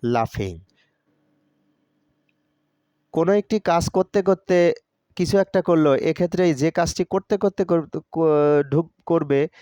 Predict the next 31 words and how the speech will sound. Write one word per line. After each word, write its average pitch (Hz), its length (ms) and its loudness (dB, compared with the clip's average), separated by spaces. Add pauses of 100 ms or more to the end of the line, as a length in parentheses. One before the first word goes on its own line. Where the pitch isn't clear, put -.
(140)
সেক্ষেত্রে 175 680 -2
আমরা 160 240 0
সেই 165 220 -2
সব 139 320 -4
ভার্বটির 135 340 -4
সাথে 196 280 -4
আইএনজি 135 320 -2
যোগ 127 200 -2
করে 113 160 -2
দেব। 98 240 -4
তাহলে 160 400 -2 (280)
এটার 143 260 -2
অনুবাদ 131 360 -2
হয়ে 117 160 0
যাবে, 98 220 -2
"The 110 160 -4
girl 151 240 0
entered 180 400 -4
the 185 140 0
room 240 180 2 (400)
laughing।" 123 480 -2
বা 123 140 -2 (120)
মেয়েটি 147 520 -2 (200)
রুমে 147 260 -2
প্রবেশ 170 320 -4
করলো, 196 400 0 (380)
এই 196 120 -4
যে 190 100 -2
লাফিং 147 400 -2
মানেই 151 300 -4
সে 233 260 -2